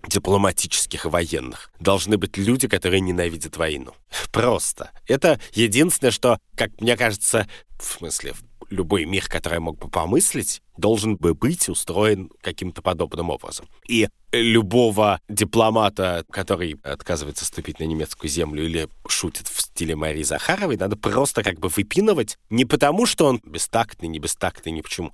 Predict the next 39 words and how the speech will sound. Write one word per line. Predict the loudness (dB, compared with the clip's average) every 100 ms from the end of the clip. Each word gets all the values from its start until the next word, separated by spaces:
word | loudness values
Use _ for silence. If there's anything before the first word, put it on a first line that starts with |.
| _
а | -2
потому | 0 2 4 2
что | 0 2 0 -2
дипломаты, | -10 -2 2 4 2
которые | 0 -2 0
рискуют | 0 -2 -2 -4
стать | -2 -2
тестостероновыми | -2 -2 0 0 0 0
маньяками, | 0 2 2 0 -2 -2
как | -2
бы | -4
их | -4
надо | -6 -4
просто | -2 0 0
не | -2
подпускать | -4 -8 -8 -8 -8 -12 -20
туда. | -20 -20 -20 -20 -20 _
Что, | 2 4
конечно, | 4 4 4 4 2
это, | 4
э, | 2 2 -2
то, | 0 0
что | 0
я | -2
говорю, | 0 0 2
это | 0 0
абсолютная | -2 0 2 2 0 -2 -2 0 0 -4 -6
прекраснодушная, | -4 -2 -2 -2 0 0 0 -2 -2 -4 -2
наивная | -2 -2 -4 -4 -4
херня | -4 -4 -4 -4
какая-то, | -10 -16 -14
потому | -10 -6
что | -4
я | -4
не | -4
понимаю, | -2 0 2 0
как | -6 -14
это | -12
сделать. | -8 -8 -10 -12 -14 -14